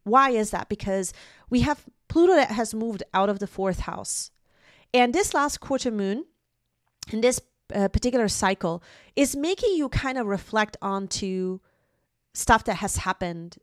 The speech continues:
over the course of the many years, especially last, like, three to five years, I would say, for you, um, that has changed the definition of who you are. You may have had to deal with traumas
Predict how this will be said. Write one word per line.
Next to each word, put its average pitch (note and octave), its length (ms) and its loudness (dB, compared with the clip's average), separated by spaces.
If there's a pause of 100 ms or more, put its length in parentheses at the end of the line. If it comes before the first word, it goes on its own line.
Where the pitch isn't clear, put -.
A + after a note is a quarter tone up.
over G3 160 -2
the F#3+ 80 -2
course G3 560 -2
of G3 140 -6
the - 80 -12
many F#3+ 260 -6
years, F#3+ 380 -4
especially G3+ 400 -6
last, F#3 400 -6
like, F3 300 -10 (360)
three D4+ 280 0
to C#4 80 0
five F#3+ 360 -4
years, F3+ 380 -6
I - 60 -6
would - 160 -10
say, - 180 -6
for - 140 -10
you, - 280 -8 (640)
um, F#3+ 540 -2 (160)
that A3+ 180 6
has A3 240 -2
changed D4+ 720 0 (100)
the G#3 80 -6
definition G#3+ 680 -4 (120)
of G3 200 -4
who G3 180 -10
you F3 280 -6
are. - 320 -6 (440)
You B3 200 2
may C#4+ 200 0
have D#4 340 -4
had A3+ 420 -4
to G#3+ 220 -6
deal F3+ 480 -4
with G3+ 200 0
traumas A#3 680 -2